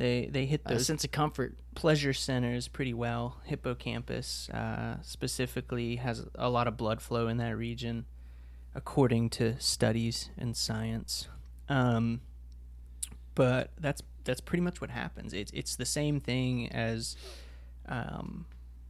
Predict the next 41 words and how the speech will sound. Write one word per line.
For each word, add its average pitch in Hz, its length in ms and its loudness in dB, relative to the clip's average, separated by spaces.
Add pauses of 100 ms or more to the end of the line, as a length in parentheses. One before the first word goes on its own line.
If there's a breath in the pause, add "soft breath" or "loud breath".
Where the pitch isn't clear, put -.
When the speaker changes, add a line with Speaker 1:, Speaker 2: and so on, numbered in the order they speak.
(760 loud breath)
Speaker 1:
doing, 120 420 0 (340)
doing 127 240 -2
drugs, - 640 -4
I 123 140 0
guess. - 340 0
And, 143 180 0
and 147 280 0
that 170 160 4
was 147 200 2
the 127 120 4
one 127 340 2
negative 120 640 0
that, 127 280 -4 (760 loud breath)
there 139 100 8
weren't 185 240 4
a 127 60 -2
ton 165 240 0
of 135 80 2
negatives 120 540 0
that 120 100 0
I 120 100 0
noticed 120 380 -2
from 123 160 -2
all 123 200 0
of 117 120 -2
our 117 200 -2 (280)
research, 127 640 0
but 123 280 4 (200)
the 135 100 0
one 135 220 4
negative 120 380 2
was 117 240 0
that 117 160 0
nostalgia 123 500 0
can 135 300 -2
be 110 180 -2
addictive - 520 -2 (460 loud breath)
and 117 320 -2
in 117 160 -2
some 123 360 2
ways 117 720 0